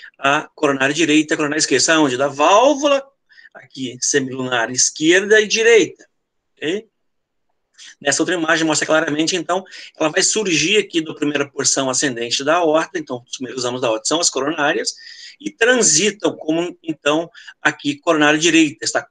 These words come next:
coroando o coração. Estão passando na base, estão coroando o coração, e aí o primeiro ramo seria a marginal direita, depois o ramo posterior, que é interventricular posterior.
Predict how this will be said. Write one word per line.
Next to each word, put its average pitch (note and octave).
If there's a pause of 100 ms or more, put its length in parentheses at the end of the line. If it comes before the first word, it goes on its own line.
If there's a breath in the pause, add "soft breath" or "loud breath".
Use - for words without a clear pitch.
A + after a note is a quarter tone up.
coroando F3
o D3+
coração. C#3+ (320 loud breath)
Estão D#3
passando E3+
na F3
base, D#3
estão C#3+
coroando G3
o D#3+
coração, D3 (440 loud breath)
e G#3+
aí G#3
o G#3+
primeiro G3+
ramo E3
seria E3
a -
marginal D#3+
direita, E3 (460 soft breath)
depois D3
o F3
ramo D3+
posterior, D#3
que E3+
é E3
interventricular F3 (240)
posterior. E3